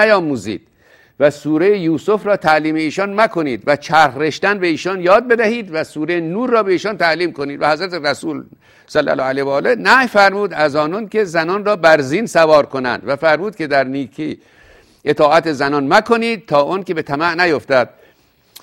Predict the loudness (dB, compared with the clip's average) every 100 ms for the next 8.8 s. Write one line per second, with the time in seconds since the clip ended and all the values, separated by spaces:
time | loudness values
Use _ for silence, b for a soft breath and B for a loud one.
0 | b b b 4 4 6 2 2 2 2
1 | 4 2 0 -2 -2 -4 2 2 2 0
2 | 2 2 2 -2 -2 4 6 8 6 4
3 | -2 -4 -2 2 4 4 4 6 6 6
4 | 2 0 -2 -4 0 2 2 2 -2 -6
5 | -6 -2 -2 0 0 0 -2 -4 -2 -2
6 | -4 -2 0 0 2 2 2 -4 -4 -10
7 | -10 -2 0 2 0 -2 -2 -2 -2 -2
8 | -2 -4 -2 0 0 2 2 2